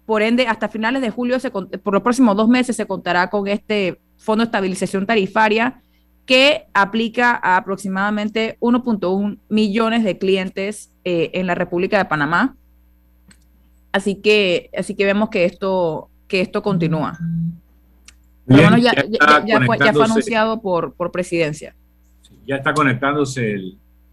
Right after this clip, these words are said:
Speaker 2: ingeniero Luis Campana. Él es el ejecutivo principal de la empresa Mibus.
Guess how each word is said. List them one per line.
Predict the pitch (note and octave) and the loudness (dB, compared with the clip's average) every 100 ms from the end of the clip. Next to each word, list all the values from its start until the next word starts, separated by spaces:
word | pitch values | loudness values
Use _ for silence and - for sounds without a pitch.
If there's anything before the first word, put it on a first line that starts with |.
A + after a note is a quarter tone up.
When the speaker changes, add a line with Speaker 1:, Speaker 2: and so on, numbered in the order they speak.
| _ _ | _ _
Speaker 2:
ingeniero | - A#2 C3+ | -10 -2 2
Luis | C3 C#3+ C#3+ | 4 2 2
Campana. | C3 A2+ D3+ D3 C3+ - _ _ _ _ _ _ _ - | -2 0 0 0 -2 -12 _ _ _ _ _ _ _ -16
Él | A#2 A#2+ | -12 -4
es | B2+ B2 | 0 4
el | A#2+ G#2 F#2 F2 E2+ - _ _ | 4 4 0 -8 -16 -20 _ _
ejecutivo | - G#2 G2+ G2+ B2+ C#3 C3 | -12 -10 -10 -4 4 6 6
principal | B2 A2+ G#2+ G2+ B2+ C3+ | 0 -2 -4 0 2 4
de | C3 | 4
la | A2 | 2
empresa | G2+ G2 B2+ B2 B2+ B2+ A2+ G2 E2+ D#2 - _ _ | 0 -2 -2 -2 0 0 0 -2 -6 -8 -10 _ _
Mibus. | G#2 A2+ C#3+ E3 - - | -6 -2 -2 -4 -6 -16